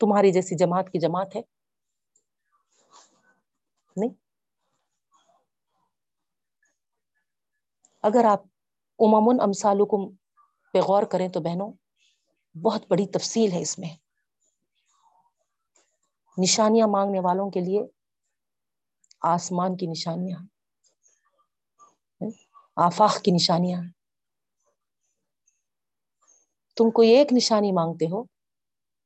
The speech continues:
خدا کے، تو یہ پوری کائنات نشانیوں سے بھری پڑی ہے۔ زمین پہ چلنے والا ہر جاندار اور ہواؤں میں اڑنے والا ہر پرندہ خدا کی ایک نشانی ہے۔ غور کرو تو تم دیکھ سکتے ہو،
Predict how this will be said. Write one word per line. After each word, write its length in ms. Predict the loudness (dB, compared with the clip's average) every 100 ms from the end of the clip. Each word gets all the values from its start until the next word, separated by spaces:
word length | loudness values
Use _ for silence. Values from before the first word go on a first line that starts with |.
| _ _ _ -2
خدا 240 | 0 2
کے، 140 | 0 -2
تو 120 | 0
یہ 120 | 0
پوری 260 | 0 0 0 0
کائنات 420 | 0 2 2 2
نشانیوں 380 | 0 -2 -4 -6
سے 140 | -6
بھری 200 | -6 -6
پڑی 200 | -4 -8
ہے۔ 140 | -10 -14 _ _ _ _ _ _ _ _ _ _ _ _ _
زمین 420 | -2 0 2 0
پہ 120 | 0 -2
چلنے 340 | -2 -4 -4
والا 220 | -4 -4 -4
ہر 80 | -4 -4
جاندار 500 | -4 -4 -4 -4 -4 -8 _ _ _ _ _ _ _ _ _ _ _
اور 240 | 0 2 2 -2 _ _ -4
ہواؤں 340 | 0 2 2
میں 120 | 2
اڑنے 300 | 0 -2 -2
والا 260 | -2 -2 -2 -4
ہر 100 | -6
پرندہ 460 | -4 -2 0 -2 -4 -10 _ _ _ _ -10
خدا 220 | -6 -6 -6
کی 80 | -10
ایک 120 | -8
نشانی 440 | -6 -6 -6 -12
ہے۔ 60 | -20 _ _ _ _ _ _ _ _ _ _ _
غور 180 | -2 0
کرو 260 | 2 0 0
تو 100 | -2
تم 180 | -4 0
دیکھ 200 | 0 0
سکتے 300 | -6 -8 -8
ہو، 180 | -8